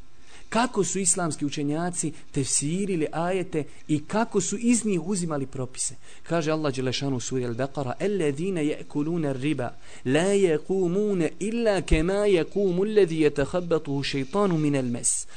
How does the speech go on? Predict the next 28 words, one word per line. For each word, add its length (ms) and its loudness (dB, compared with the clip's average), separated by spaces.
Oni 340 4
koji 340 2
jedu 280 6
kamatu 560 0
na 100 -4
dunjaluku. 640 -4
Kaže, 200 -2
"Oni 200 6
neće 400 4
biti 260 2
proživljeni 540 6
na 80 6
sudnjem 340 2
danu 340 4
osim 460 4
kao 280 6
onaj 500 2
kojeg 360 2
je 300 2
šeitan 840 0
dodirom 600 2
izbezumio." 760 -2
Kaže 300 2
Imam 220 2
Kurtubi, 420 -2
pogledajte 420 2
ovaj 180 2
ajet. 400 -2